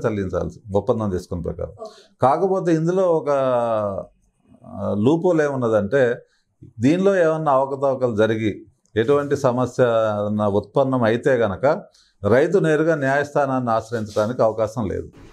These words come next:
Speaker 2: ఆహా. ఓకే.
Speaker 1: ఈ యొక్క చట్టం ద్వారా
Speaker 2: అదే.
Speaker 1: రైతులు నేరుగా న్యాయ వ్యవస్థను కానివ్వండి, న్యాయ కోర్టులకు కానీ వెళ్ళే అవకాశం లేకుండా ఉన్నది ఈ యొక్క ముసాయిదా బిల్లులో, ఈ బిల్లులో. కాబట్టి అదొక నష్టం అన్నమాట.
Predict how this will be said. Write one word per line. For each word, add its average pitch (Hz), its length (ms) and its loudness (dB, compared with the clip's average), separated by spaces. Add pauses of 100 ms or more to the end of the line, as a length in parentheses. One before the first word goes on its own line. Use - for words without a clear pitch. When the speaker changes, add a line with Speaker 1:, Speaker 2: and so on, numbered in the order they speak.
(340)
Speaker 2:
ఆహా. 240 500 -6 (1120)
ఓకే. - 420 -6
Speaker 1:
ఈ - 20 4
యొక్క 131 200 2
చట్టం 131 420 0
ద్వారా 117 340 2
Speaker 2:
అదే. - 680 -6
Speaker 1:
రైతులు 151 340 2
నేరుగా 151 400 2
న్యాయ 135 480 0 (160)
వ్యవస్థను 120 460 0
కానివ్వండి, 117 560 0
న్యాయ 110 300 0 (480)
కోర్టులకు 127 340 0
కానీ 117 260 0
వెళ్ళే 107 220 2
అవకాశం 113 460 0
లేకుండా 107 360 0
ఉన్నది 92 260 -2
ఈ 90 40 0
యొక్క 85 180 -4 (420)
ముసాయిదా 90 500 0
బిల్లులో, 85 400 -6 (240)
ఈ 98 100 -2
బిల్లులో. 98 380 0 (440)
కాబట్టి 147 260 2
అదొక 127 260 2
నష్టం 107 320 -2
అన్నమాట. 85 280 -4